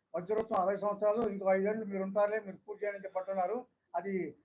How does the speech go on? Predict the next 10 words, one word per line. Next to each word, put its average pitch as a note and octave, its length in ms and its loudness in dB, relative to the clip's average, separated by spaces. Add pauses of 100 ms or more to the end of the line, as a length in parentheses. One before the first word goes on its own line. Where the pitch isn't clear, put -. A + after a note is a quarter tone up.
అన్నగారి G#3 400 4
దయ, F#3+ 200 4
అన్నగారు G3+ 440 2
పిలిస్తే G#3+ 300 -8
మాత్రం G#3+ 280 -2
వెళ్ళిపోవాల్సింది, F#3 560 0
మేము E3 140 -8
చేసేది E3+ 320 -16
ఏం D#3+ 100 -12
లేదు. D#3+ 240 -16